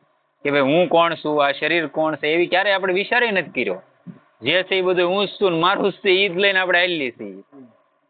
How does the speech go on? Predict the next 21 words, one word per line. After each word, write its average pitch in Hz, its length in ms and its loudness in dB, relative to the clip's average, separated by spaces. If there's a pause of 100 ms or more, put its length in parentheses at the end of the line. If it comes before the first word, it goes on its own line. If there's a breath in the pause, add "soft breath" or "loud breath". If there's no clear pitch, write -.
(720)
અને 139 80 0
ઈ 196 160 2
જ 196 80 0
મોટું 185 280 2
દુઃખનું 196 360 0
કારણ 214 320 0
છે. 113 280 -8 (320)
અને 160 140 -2
નગર 185 260 0
ભાઈ 190 140 2
તમને, 185 440 0
મને 170 340 -2
કોઈ 202 180 0
અપશબ્દ 202 400 -2
આયેલી 208 280 0
કોઈને 208 240 -2
કહીને 214 260 -2
વિયો 226 260 2
ગયો 123 280 -2
કોઈ 175 200 2
વ્યક્તિએ, 175 560 0